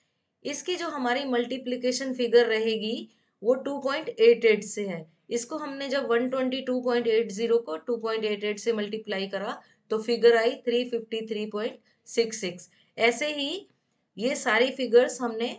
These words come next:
मल्टीप्लाई कर ली और हमारे ये छः महीने का सीपीआई फिगर आ गया। नवंबर में मैंने सिर्फ इंक्रीज लिया है पॉइंट सिक्स परसेंट का, जो कि आपने देखा इससे पहले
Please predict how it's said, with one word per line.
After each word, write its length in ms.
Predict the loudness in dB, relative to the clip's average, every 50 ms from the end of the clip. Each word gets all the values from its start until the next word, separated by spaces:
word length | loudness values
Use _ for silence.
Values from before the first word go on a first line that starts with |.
| -10 -6
मल्टीप्लाई 500 | -6 -4 -2 -2 -4 -2 0 2 2 2 2
कर 180 | 2 -2 -2 -2
ली 260 | -2 -4 -6 -6 -10 _ _ _ _ _ _ _
और 240 | -6 -2 0 0 0 0
हमारे 380 | -2 -4 -2 -2 0 2 2
ये 160 | 2 2 0 0
छः 220 | 2 2 2 2 2
महीने 320 | 0 -2 -4 -4 -6 -4
का 180 | -4 -4 -6 -6 -8 -12 _ _ _ _ _ _ _ _ _ _ _ _ _ _ _ _ _ -10
सीपीआई 460 | -6 -6 -6 -2 4 4 6 6 4
फिगर 400 | 2 0 0 2 4 2 2 0 -8 _ _ 0
आ 140 | 0 0 2
गया। 260 | 2 0 -2 -2 -2 -10 _ _ _ _ -4
नवंबर 560 | -2 0 2 2 2 2 2 2 0 0 0
में 280 | -4 -6 -6 -6 -8 -10 -6
मैंने 260 | -6 -4 -4 -4 -6
सिर्फ 320 | -8 -8 -8 -8 -8 -8 -2 -2
इंक्रीज 500 | 0 0 0 -2 -4 -4 -4 -4 -6 -4
लिया 220 | -4 -2 -2 -2 -2
है 180 | -2 -6 -6 -4
पॉइंट 300 | -2 0 0 0 -2 -4 -10
सिक्स 380 | -10 -8 -8 -8 -8 -10 -12 -6
परसेंट 440 | -4 -4 -4 -4 -6 -8 -8 -10
का, 260 | -10 -12 -14 -14 -14 _ _ _ _ _ _ _ _ _ _ _ _ _ _ -2
जो 120 | -2 -2
कि 120 | 0 2 0
आपने 260 | 0 0 0 -2 2
देखा 260 | 4 4 4 4 0 -2
इससे 240 | -2 -2 -2 -4 -4
पहले 360 | 0 2 2 2 2 2 0